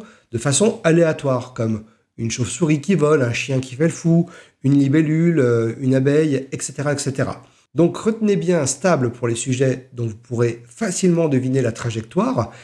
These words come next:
et aléatoire pour les sujets qui peuvent partir un peu dans tous les sens. C'est super important si vous voulez optimiser vos réglages et ne pas louper vos photos.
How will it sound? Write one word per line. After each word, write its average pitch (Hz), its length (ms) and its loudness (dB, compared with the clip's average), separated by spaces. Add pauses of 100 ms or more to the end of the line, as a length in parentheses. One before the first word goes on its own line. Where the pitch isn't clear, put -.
(160)
et 147 240 -8
aléatoire 147 800 2
pour 131 140 0
les 127 100 2
sujets 143 300 -2
qui 139 120 -8
peuvent 113 140 -8
partir 127 340 -6
un 127 80 2
peu 170 180 2
dans 131 140 -2
tous 123 180 -10
les 131 120 2
sens. - 480 -8 (320)
C'est - 140 -4
super 170 420 0
important 156 400 -2
si 180 160 -2
vous 123 60 0
voulez 127 440 0
optimiser 160 560 0
vos 135 140 0
réglages 151 580 0
et 147 80 -6
ne 135 80 2
pas 135 240 -4
louper 247 240 2
vos 208 140 4
photos. 147 340 -2